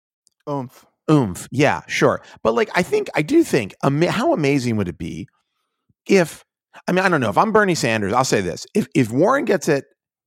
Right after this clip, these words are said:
Speaker 2: and, and, and it's even an option, like, like, Bernie, he's not running next in four years. Like,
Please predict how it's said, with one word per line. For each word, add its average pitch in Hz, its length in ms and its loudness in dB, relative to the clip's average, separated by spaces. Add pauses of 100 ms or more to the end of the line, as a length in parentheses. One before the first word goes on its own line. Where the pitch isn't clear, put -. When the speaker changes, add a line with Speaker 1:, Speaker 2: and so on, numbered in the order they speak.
(600)
Speaker 2:
and, 127 260 -2
and, 120 220 -2 (100)
and 107 220 -2
it's 117 160 -6
even 131 240 2
an 104 120 -4
option, - 520 -2 (600)
like, 151 120 -4 (180)
like, 156 220 -4
Bernie, 208 400 2
he's 151 160 -4
not 180 160 0
running 123 640 0
next - 360 -6
in 107 140 -4
four 113 260 0
years. 92 500 -4
Like, 110 220 -6